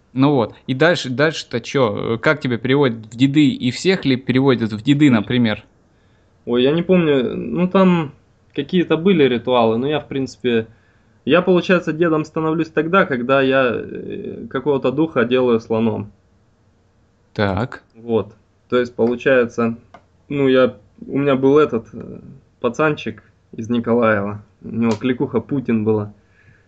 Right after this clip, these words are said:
Speaker 2: Вот. <laughs> Нормально. Я вот, э, ну, как, я его перебил слоны, он, в принципе, нормальный пацик был. Я, ну, с ними так довольно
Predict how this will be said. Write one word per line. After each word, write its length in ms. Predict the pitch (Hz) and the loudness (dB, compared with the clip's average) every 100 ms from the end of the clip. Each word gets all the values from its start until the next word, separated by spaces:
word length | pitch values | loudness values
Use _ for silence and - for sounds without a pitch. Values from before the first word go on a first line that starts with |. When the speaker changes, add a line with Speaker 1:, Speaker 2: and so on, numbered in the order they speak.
| _ _ _ 117 | _ _ _ -10
Speaker 2:
Вот. 360 | 117 117 113 - - - | -2 0 0 -4 -14 -8
<laughs> 340 | - - 156 - _ - _ _ _ _ - - _ _ _ _ _ _ - | -6 0 -2 -2 _ -20 _ _ _ _ -20 -20 _ _ _ _ _ _ -4
Нормально. 420 | 120 139 139 117 | -2 2 4 4
Я 160 | 131 170 | 6 4
вот, 220 | 170 - | 2 -2
э, 100 | 147 | -4
ну, 460 | - - 196 226 127 | -4 0 4 4 4
как, 180 | 139 | 2
я 100 | 120 | 4
его 140 | 175 190 | 4 4
перебил 400 | 190 185 185 180 | 4 2 2 0
слоны, 340 | - 165 180 | -2 -2 0
он, 340 | 139 123 120 117 | 0 -2 -4 -6
в 40 | |
принципе, 360 | - 127 - 120 | -8 -8 -6 -4
нормальный 400 | 123 135 120 107 | -2 -2 -2 0
пацик 340 | 127 127 104 | -2 -2 -6
был. 180 | 101 107 | -4 2
Я, 380 | 143 143 123 - | 4 6 4 0
ну, 560 | - - - - 143 | -8 -14 -14 -6 -4
с 120 | 120 131 | -4 -2
ними 220 | 131 117 | -2 0
так 280 | 113 107 - | -2 -4 -8
довольно 800 | - 107 123 131 127 123 110 98 | -10 -2 2 2 2 0 0 -4